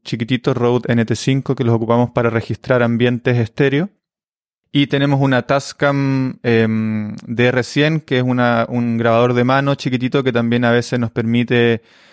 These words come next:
grabar en, en terreno de forma mucho más independiente aún. O sea, una grabadora de, de bolsillo prácticamente. Por lo tanto, te permite entrar en lugares y registrar cosas casi que pasando desapercibido y no, y no teniendo que andar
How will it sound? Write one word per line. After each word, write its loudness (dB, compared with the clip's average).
grabar 2
en, -2
en -4
terreno 0
de 2
forma -2
mucho -2
más 2
independiente 0
aún. 2
O -6
sea, -2
una 0
grabadora 2
de, 0
de -2
bolsillo 0
prácticamente. -2
Por -2
lo 0
tanto, -2
te 0
permite 0
entrar 0
en 2
lugares 2
y 0
registrar -4
cosas -2
casi -4
que 0
pasando 0
desapercibido 2
y 0
no, 2
y -6
no 0
teniendo 2
que 0
andar -2